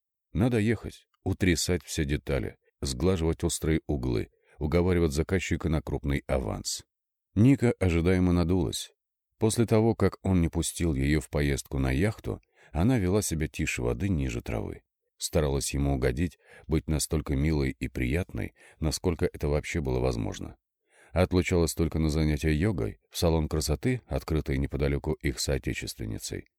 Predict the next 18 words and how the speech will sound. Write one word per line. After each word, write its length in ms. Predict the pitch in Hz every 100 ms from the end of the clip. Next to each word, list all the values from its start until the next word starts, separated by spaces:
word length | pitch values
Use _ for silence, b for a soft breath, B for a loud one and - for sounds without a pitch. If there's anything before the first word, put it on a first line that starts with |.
| -
да 140 | 78
еще 220 | 95 -
за 100 | 98
покупками. 600 | - - 60 - 50 50 - _ b b b b
А 160 | 95 101 -
тут 180 | 139 -
не 220 | - 95
выдержала, 720 | 98 123 107 - 50 52 50 - _ _ -
рассердилась. 840 | 80 - 98 87 107 95 87 - _ _ _ _ _ _ _ -
«Почему 480 | 135 - 120 120 151
мы 180 | 135
должны 360 | 123 110 82 107
ехать? 460 | 110 85 - - - _ B B B
Ну 180 | 123 156
почему?» 760 | 165 - - 170 160 113 78 _ _ _ _ _ _ -
«Ника, 420 | 73 71 - - _ _ -
сделка 420 | 67 65 90 90
крупная, 480 | 85 92 65 53